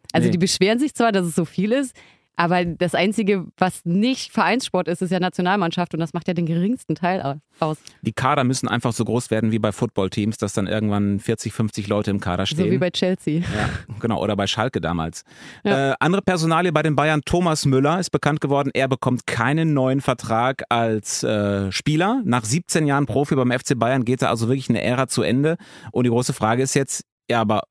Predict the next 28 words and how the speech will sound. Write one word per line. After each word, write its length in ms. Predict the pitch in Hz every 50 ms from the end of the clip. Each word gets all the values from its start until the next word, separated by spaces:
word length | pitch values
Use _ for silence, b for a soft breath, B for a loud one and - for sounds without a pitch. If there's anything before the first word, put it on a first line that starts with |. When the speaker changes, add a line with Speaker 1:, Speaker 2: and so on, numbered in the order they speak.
| _ _
Speaker 2:
wohin 400 | - 117 123 127 170 190 147 120 - -
mit 100 | 113 -
Thomas 260 | 123 113 110 104 - 110
Müller? 240 | 101 98 87 95
Wohin 140 | 127 156 185
mit 100 | 170 -
Opa 380 | - 165 175 - 123 98 90 104 _
sozusagen? 640 | - 110 104 - 110 101 101 92 92 90 90 87 - _ _ -
Speaker 1:
Ich 200 | - 196 - -
könnte 260 | - 220 247 254 240
mir 140 | 208 233 220
vorstellen, 720 | - - 226 226 - - - 214 214 214 220 214 214 208 - _ -
dass 220 | - 185 170 -
der 300 | - 190 185 185 185 185 -
Fernsehexperte 800 | - - 180 180 165 180 156 156 - - - 156 156 - 156 147
wird. 180 | 160 160 - -
Also, 180 | 180 170 202
dass 200 | 175 214 208 -
wirklich 440 | - 202 156 220 262 - 247 - -
jetzt 140 | 240 247 -
schon 200 | - 269 247 247
die 160 | 233 233 -
Anfragen 560 | - 240 254 - - - 208 208 208 220 220
da 140 | 208 202 202
rauf 240 | 190 196 214 - -
und 80 | 214
runter 640 | 202 170 214 233 240 247 208 202 202 202 - - - 175
reinrauschen, 680 | 175 190 202 220 220 - 175 180 190 190 - 214 208 220